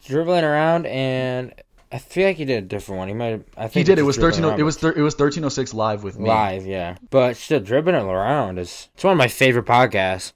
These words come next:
Speaker 2: Oh, yeah, it's awesome. But I always enjoy, uh, recording with him. He was always very fun to record with. We would have a lot of really good conversations, a lot of fun segments. That was an awesome podcast. Hopefully it can come back eventually, but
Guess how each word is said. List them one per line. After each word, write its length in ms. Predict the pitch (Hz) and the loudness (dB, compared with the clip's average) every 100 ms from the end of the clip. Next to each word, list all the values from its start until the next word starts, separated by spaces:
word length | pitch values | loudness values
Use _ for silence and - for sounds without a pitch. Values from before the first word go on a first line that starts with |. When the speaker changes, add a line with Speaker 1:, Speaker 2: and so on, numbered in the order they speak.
| _ 143 | _ -12
Speaker 2:
Oh, 120 | 135 | -10
yeah, 200 | 113 87 | -10 -12
it's 120 | 82 | -10
awesome. 260 | 92 95 87 _ - | -12 -12 -20 _ -12
But 220 | 110 107 | -6 0
I 120 | 127 | 4
always 240 | 135 139 123 | 4 2 -2
enjoy, 460 | 120 117 110 101 110 _ _ - | -2 -2 -2 -6 -16 _ _ -10
uh, 300 | 104 95 90 | -8 -8 -8
recording 440 | 92 101 113 104 101 | -10 -10 -8 -6 -8
with 140 | 92 | -10
him. 220 | 95 90 | -12 -12
He 100 | 92 | -10
was 100 | 104 | -8
always 320 | 110 110 92 - _ | -6 -6 -8 -14 _
very 420 | 85 120 113 104 | -14 -8 -4 -4
fun 200 | 95 98 | -6 -8
to 80 | 92 | -10
record 340 | 90 - 90 87 | -12 -12 -12 -10
with. 320 | 87 82 - - | -12 -14 -16 -12
We 120 | 98 | -10
would 260 | 92 92 90 | -10 -14 -16
have 140 | 113 | -14
a 60 | 92 | -12
lot 240 | 95 98 | -8 -8
of 60 | 92 | -8
really 180 | 95 90 | -10 -12
good 140 | 90 | -14
conversations, 480 | 90 85 87 85 87 | -14 -14 -16 -16 -16
a 20 | |
lot 200 | 90 95 | -12 -12
of 40 | 95 | -12
fun 180 | 85 82 | -14 -14
segments. 480 | 85 85 82 82 - _ _ - | -14 -14 -16 -18 -20 _ _ -6
That 100 | - | -2
was 120 | 143 | -2
an 80 | 135 | -4
awesome 240 | 113 107 | -8 -10
podcast. 540 | 104 98 101 101 98 - | -12 -12 -12 -14 -14 -12
Hopefully 400 | 110 107 110 98 | -12 -10 -10 -8
it 180 | 92 - | -12 -14
can 160 | 98 | -14
come 140 | 101 98 | -12 -12
back 180 | 92 | -12
eventually, 440 | 104 95 90 92 90 | -14 -16 -16 -14 -14
but 200 | 87 | -14